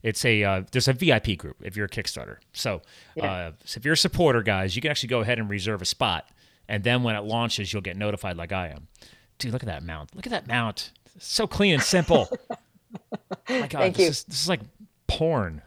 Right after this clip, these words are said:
Speaker 1: I mean, <laughs> for, for, for gearheads. I mean, s-, <laughs> I mean, I'm sure you probably have people around you that talk the same way. I was like, "Oh my God, look at
Speaker 2: Yeah.
Speaker 1: that." Yeah.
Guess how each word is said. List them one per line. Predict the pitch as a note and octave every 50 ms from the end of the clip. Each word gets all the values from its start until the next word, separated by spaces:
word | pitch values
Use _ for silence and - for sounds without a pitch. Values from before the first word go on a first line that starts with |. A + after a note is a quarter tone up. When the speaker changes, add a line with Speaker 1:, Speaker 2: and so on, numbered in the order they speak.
| - -
Speaker 1:
I | A#2+
mean, | B2 A#2+ A2+ A2 A#2 -
<laughs> | -
for, | - - - - - - - F3 E3 G#3
for, | - D3+ D3+
for | - - D3 C3 B2
gearheads. | G#2+ - C#3+ D3+ D#3 A#2 G2+ G2+ E2+ E2+ E2 - - -
I | A2+
mean, | A#2+ A#2+ A#2+
s-, | A#2 - - -
<laughs> | - - - - - - - - - D#3 - - - - - - - - - - - - - - -
I | G#3 F#3+ - - F#3
mean, | G3 G3
I'm | F#3+ F3
sure | - - B3+
you | G#3
probably | F#3 G#3 G3 F#3 E3+
have | E3 D#3+ C#3
people | E3+ D3+ D3
around | C3+ C3 C3 C#3 C#3
you | C3 A#2+
that | -
talk | - C#3 B2 -
the | B2
same | A2+ - C3+ A#2 A#2
way. | A#2+ A2+ G2+
I |
was | G#2 G#2+ -
like, | B2+ - -
"Oh | C3+ C3+ C3 B2+ B2+
my | C3 B2 A#2 -
God, | B2+ C3 C3 B2 B2
look | C3+ -
at | C#3 B2
Speaker 2:
Yeah. | - A3+
Speaker 1:
that." | B2 G#2 F#2+ F#2+ _ -
Yeah. | C#3 A#2+ F#2+